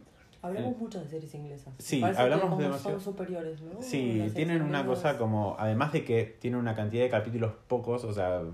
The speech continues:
Speaker 2: eh,
Speaker 1: Sí,
Speaker 2: cantidad de
Speaker 1: mucho
Speaker 2: capítulos
Speaker 1: mejor.
Speaker 2: contados con la mano.
Speaker 1: ¿Pero no te parece como que son superiores las series inglesas?
Speaker 2: Me parece que logran algo que las series yankees no tienen,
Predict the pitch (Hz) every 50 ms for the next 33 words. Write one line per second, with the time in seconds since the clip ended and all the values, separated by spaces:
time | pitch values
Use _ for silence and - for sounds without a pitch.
0 | 90 90 - - - 104 101 95 - - 101 101 107 117 123 113 117 107 120 131
1 | 127 120 - 104 98 - 110 113 113 117 113 117 135 143 135 131 147 196 202 202
2 | 214 214 240 240 220 196 202 196 196 214 202 190 185 175 170 170 170 180 180 180
3 | 185 170 175 170 170 170 175 185 180 175 175 170 165 160 156 - 165 165 - 165
4 | 160 160 165 170 170 175 180 175 - 123 120 117 127 139 156 156 - 185 156 -
5 | 135 135 135 139 139 135 139 139 139 127 - - 120 117 117 131 139 147 151 147
6 | 147 147 143 131 104 - 127 143 147 147 151 160 147 120 - - 113 117 120 131
7 | 135 135 131 113 110 - 131 127 131 135 131 127 - - 120 135 131 - 139 131
8 | 113 113 110 113 117 117 117 113 110 104 95 92 85 82 82 78 76 78